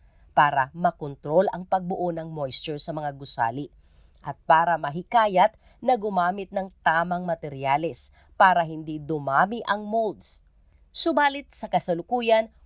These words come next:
wala pang istriktong regulasyon na ipinapatupad ukol dito. Marso twenty twenty, isang investigasyon ang isinagawa ng gobyerno hinggil sa biotoxin-related na sakit sa Australia, kung saan inirerekomenda na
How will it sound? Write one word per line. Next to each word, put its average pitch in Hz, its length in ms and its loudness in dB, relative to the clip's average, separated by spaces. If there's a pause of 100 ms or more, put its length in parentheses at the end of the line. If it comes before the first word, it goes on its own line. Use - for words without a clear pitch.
wala 175 320 4
pang 165 160 0
istriktong 170 640 -8
regulasyon 214 800 -2
na 180 160 0
ipinapatupad 151 880 -4
ukol 208 320 -8
dito. 196 400 0 (480)
Marso 175 480 2
twenty 180 480 0
twenty, 196 560 -4 (400)
isang 269 320 0
investigasyon 185 880 -4
ang - 20 -20
isinagawa 175 600 0
ng 175 80 -6
gobyerno 185 640 -2 (320)
hinggil 139 320 -8
sa 165 160 0
biotoxin-related 139 1200 -6
na 143 80 -12
sakit 156 400 -4
sa - 80 0
Australia, 135 560 -2 (560)
kung 120 160 -10
saan 196 400 2 (340)
inirerekomenda 139 1000 -2
na 175 160 -2